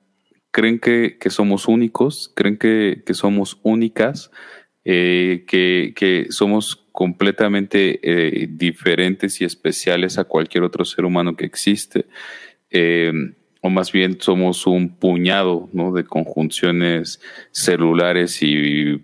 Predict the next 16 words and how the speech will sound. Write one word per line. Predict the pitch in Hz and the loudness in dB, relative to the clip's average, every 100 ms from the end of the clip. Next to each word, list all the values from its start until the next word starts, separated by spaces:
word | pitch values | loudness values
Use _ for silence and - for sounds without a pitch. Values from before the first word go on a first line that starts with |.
| _ | _
moléculas | 80 80 80 82 - 85 76 | 0 2 2 0 2 2 0
de | 78 | -2
carbono | - 73 73 80 82 80 76 76 | 0 0 2 2 2 2 0 0
bien | 78 82 | 0 0
estructuradas | 80 - 78 - 80 76 78 92 - | -2 -4 -6 0 2 2 2 0 -4
que | 85 | -4
comparten | 80 76 87 - - 85 80 78 80 | -4 -2 -2 -2 0 0 0 0 2
más | 85 85 | 2 0
similitudes | - 87 80 73 - 82 90 87 | -2 0 0 -2 0 2 2 0
de | 76 | 0
las | 76 71 | 0 -2
diferencias | - - 78 78 80 - | -6 -2 -2 -2 -4 -4
que | 80 | -4
creemos | 82 80 76 78 - | 0 0 0 -2 -2
están | 76 82 78 | -4 -2 -2
presentes. | - - 80 78 - - | -2 -2 -2 -2 -4 -8